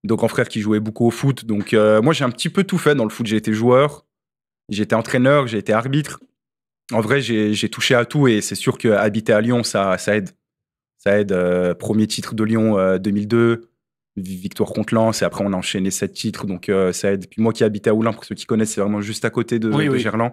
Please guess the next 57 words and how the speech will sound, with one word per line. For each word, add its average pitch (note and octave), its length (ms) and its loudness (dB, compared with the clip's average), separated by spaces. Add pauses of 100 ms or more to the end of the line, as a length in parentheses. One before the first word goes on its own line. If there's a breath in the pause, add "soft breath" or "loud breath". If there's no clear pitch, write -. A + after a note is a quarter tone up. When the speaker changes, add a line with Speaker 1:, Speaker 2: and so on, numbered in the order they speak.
Speaker 2:
totalement. B2 360 -2 (160)
Speaker 1:
J'allais G#2+ 260 2
voir, A#2+ 320 2
euh, A2+ 180 6
j'allais G#2+ 200 0
voir B2+ 120 2
les B2+ 120 0
entraînements B2+ 340 0
de B2 60 -2
l'O D#3+ 100 4
L. D3+ 100 2
Moi, G#2 140 0
j'ai, F#2 280 -4
j'étais - 180 -6
un G#2+ 60 -2
fou. - 220 -6
En A2+ 80 2
plus, B2+ 160 -2
j'avais G#2+ 280 -2
une A2 120 -6
Speaker 2:
Ah - 60 2
ouais ? - 60 2
Speaker 1:
technique. F3 320 0
Speaker 2:
T'allais D#3 140 2
à D#3+ 40 2
la D#3+ 60 2
Speaker 1:
Ouais. C#3+ 40 -6
Speaker 2:
plaine F#3+ 160 -2
des G#3+ 100 2
Jeux ? D#4 80 2 (220)
Speaker 1:
J'allais G#2+ 200 0
à - 20 4
la G#2+ 80 2
plaine D3 160 2
des D3+ 100 4
Jeux D3 100 2
de B2+ 60 -2
Gerland. D3 320 0 (1000)
Une B2 100 0
fois, C3+ 300 6
bon, A#2 180 4
on - 20 0
n'est G#2 120 2
pas B2 100 -2
fiers, D#3 240 0
hein, B2+ 120 -2
avec, A2 240 -2
euh, G#2+ 160 4
mon A2 100 2
cousin, A#2+ 240 0
mon A#2 100 2
frère, A#2+ 200 -2
on G#2+ 100 0
a G#2+ 60 4
volé A2 260 2
un G#2+ 140 0
ballon. C3+ 280 2